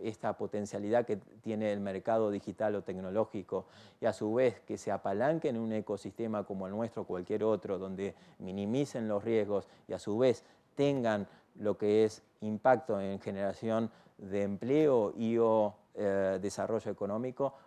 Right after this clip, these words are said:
eh, son los que van a, a poder alcanzar y facilitar,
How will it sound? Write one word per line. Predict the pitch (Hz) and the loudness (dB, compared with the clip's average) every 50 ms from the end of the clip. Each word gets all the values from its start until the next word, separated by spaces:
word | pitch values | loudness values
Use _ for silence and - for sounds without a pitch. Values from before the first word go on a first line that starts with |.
| _ _ | _ _
eh, | - 123 | -8 -8
son | 110 - 135 139 147 | -4 -2 -2 0 2
los | 143 127 | 0 0
que | - 123 | 0 0
van | 113 104 110 120 | 0 2 2 2
a, | 113 110 113 110 101 - - 95 98 95 95 95 92 92 95 95 92 92 | 2 2 2 0 0 -2 -2 -2 0 0 2 2 2 2 2 2 2 0
a | 92 - | 0 0
poder | - 104 110 117 117 | 0 4 4 4 6
alcanzar | 117 110 107 101 - 104 104 101 - 131 135 147 147 | 6 4 2 2 -2 -2 -4 -2 0 2 2 2 2
y | 127 | 0
facilitar, | - - 101 - - 104 98 101 95 - 110 113 117 123 | -2 -4 -8 -8 -8 -8 -8 -8 -4 2 4 4 4 4